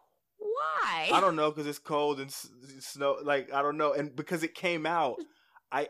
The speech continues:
Speaker 2: I watched a bootleg copy of Hateful Eight, uh, like, on Christmas Eve. Like, they dropped, like, that and The Revenant came out on the same night.
Speaker 1: Oh my
Speaker 2: And I
Speaker 1: gosh.
Speaker 2: remember
Speaker 1: And you
Speaker 2: why, and I'm
Speaker 1: watched
Speaker 2: like, "Dude,
Speaker 1: both
Speaker 2: this
Speaker 1: of
Speaker 2: is
Speaker 1: those?
Speaker 2: tradition. Like, let's
Speaker 1: Oh
Speaker 2: do."
Speaker 1: my gosh.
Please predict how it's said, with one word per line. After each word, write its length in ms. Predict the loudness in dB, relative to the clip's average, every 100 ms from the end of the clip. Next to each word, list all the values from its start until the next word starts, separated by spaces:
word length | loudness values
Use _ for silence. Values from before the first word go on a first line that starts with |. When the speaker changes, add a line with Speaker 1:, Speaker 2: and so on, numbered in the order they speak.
| 0
Speaker 2:
I 100 | 0
watched 360 | 2 0 0
a 60 | -4
bootleg 520 | -2 -4 0 0 0
copy 380 | 0 -4 -2 -4
of 80 | -2
Hateful 380 | -4 -4 -4
Eight, 320 | 0 -2 -4 -10 _ _ _ _ -6
uh, 400 | -2 0 0 -2
like, 200 | -2 -2
on 120 | -2 -4
Christmas 420 | -4 -4 -6 -8
Eve. 360 | -6 -6 -4
Like, 140 | -6 -4
they 100 | -4
dropped, 360 | -2 2 2 0
like, 180 | -4 2
that 240 | 2 2
and 100 | 0
The 60 | 0
Revenant 440 | 0 0 -2 -8
came 260 | -8 -6 -2
out 300 | 0 0 -4 -6
on 140 | -6
the 60 | -6
same 420 | -6 -4 -2 -2
night. 280 | 0 2 2
Speaker 1:
Oh 100 | -2
my 260 | -4 -6 -10 -8
Speaker 2:
And 80 | -4
I 180 | 0 2
Speaker 1:
gosh. 160 | 4
Speaker 2:
remember 320 | 2 0 -2
Speaker 1:
And 100 | -2
you 80 | 0
Speaker 2:
why, 60 | 2
and 80 | 2
I'm 60 |
Speaker 1:
watched 80 | 2
Speaker 2:
like, 200 | 0 0
"Dude, 100 | 0
Speaker 1:
both 80 | 0
Speaker 2:
this 120 | 0
Speaker 1:
of 60 | -2
Speaker 2:
is 60 | -2
Speaker 1:
those? 140 | -2
Speaker 2:
tradition. 720 | -2 -2 0 0 -2 -8 -10 -16 -12 -6
Like, 160 | -4
let's 260 | -2 -2 -2
Speaker 1:
Oh 40 | -2
Speaker 2:
do." 160 | 0
Speaker 1:
my 180 | 0 -4
gosh. 500 | -6 -8 -6 -6 -4